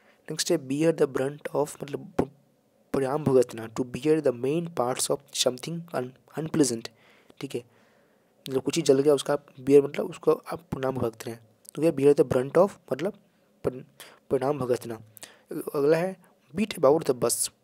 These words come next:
मतलब घुमा फिरा कर बातें करें, to talk in a round about, ठीक है, मतलब सी-, सीधे पॉइंट पर नहीं आ रहे हैं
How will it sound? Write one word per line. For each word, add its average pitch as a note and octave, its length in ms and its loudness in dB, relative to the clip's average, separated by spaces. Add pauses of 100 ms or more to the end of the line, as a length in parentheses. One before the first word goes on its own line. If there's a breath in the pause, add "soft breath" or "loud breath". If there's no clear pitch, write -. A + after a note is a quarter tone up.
(220)
मतलब D3 100 -10
घुमा C#3 280 0
फिरा C#3 240 0
कर C3+ 140 -4
बातें B2 260 -6
करें, B2+ 260 -4
to - 120 -16
talk D3+ 280 2
in C#3+ 120 0
a B2+ 60 -2
round C3 260 -2
about, A#2 240 0 (640 loud breath)
ठीक C3 120 -4
है, B2 100 -8 (500 loud breath)
मतलब E3 200 0
सी-, E3+ 200 -4
सीधे E3 220 2
पॉइंट E3+ 240 -2
पर E3 60 -12
नहीं D3+ 140 -4
आ C#3 60 0
रहे D3+ 140 -4
हैं - 120 -16